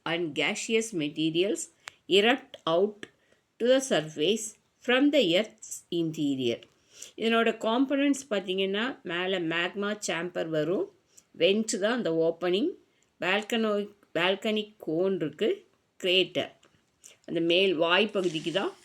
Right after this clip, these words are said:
கிரேட்டர் அப்படின்னு பேரு. நெக்ஸ்ட் ஒன் பார்த்தீங்கன்னா, எர்த்குவேக். எர்த்குவேக் எப்படி உண்டாகுது? They are generally caused by the sudden vibrations in the earth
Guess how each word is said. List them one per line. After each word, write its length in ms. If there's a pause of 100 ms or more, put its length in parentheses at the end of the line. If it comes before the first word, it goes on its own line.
(200)
கிரேட்டர் 680
அப்படின்னு 280
பேரு. 500 (1800)
நெக்ஸ்ட் 300
ஒன் 240
பார்த்தீங்கன்னா, 440
எர்த்குவேக். 800 (520)
எர்த்குவேக் 580
எப்படி 280
உண்டாகுது? 540 (800)
They 140
are 120
generally 640
caused 360
by 160
the 80 (160)
sudden 520
vibrations 840 (220)
in 260
the 260
earth 300